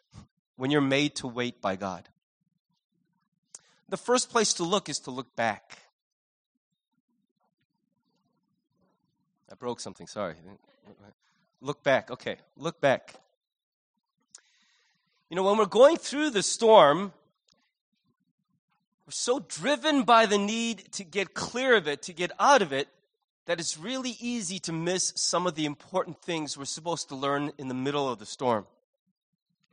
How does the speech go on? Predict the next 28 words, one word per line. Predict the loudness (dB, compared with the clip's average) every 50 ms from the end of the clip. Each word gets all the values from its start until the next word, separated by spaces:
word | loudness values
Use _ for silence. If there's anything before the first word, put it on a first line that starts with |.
| _ -20 -20 _ _ _ _ _ _ _ -4
I | -2
don't | -2 0 -2
think | -2 -8 -8 -8
trouble | -6 2 4 4 4 4 2 -2 -2
usually | -6 -6 -6 -6 -6 -6 -6 -8
promotes | -8 -8 -8 -6 -2 0 0 -2 -2 -4
a | -8
very | -6 -4 -4 -2 -4 -4
reflective | -6 -8 -10 -10 -10 -12 2 2 2 2 2 -10 -12 -10
state | -10 -10 -6 -6 -6 -6 -6
of | -6
mind. | -4 -2 0 0 -2 -4 -8 -16 -20 _ _ _ _ _ -18
Would | -10 -4
you | -4 -4
agree | -2 -2 -2 -2 0
with | 2
that? | 2 2 2 2 -2 _ _ _ _ _ _ _ _ _ _ _ _ _ _ _ _ _
When | 0 2 2 4
you're | 4 4 4 2
in | 0 0 0 0
trouble | 0 2 8 8 8 8 8 6 2 4 2
and | 0 2 2
you're | 0 0
in | 2 2
the | 0
height | -2 -2 -12 0 4 4 4 6 4
of | 2 2 2
it, | -2 -2 -2 -6 -10 -10 -10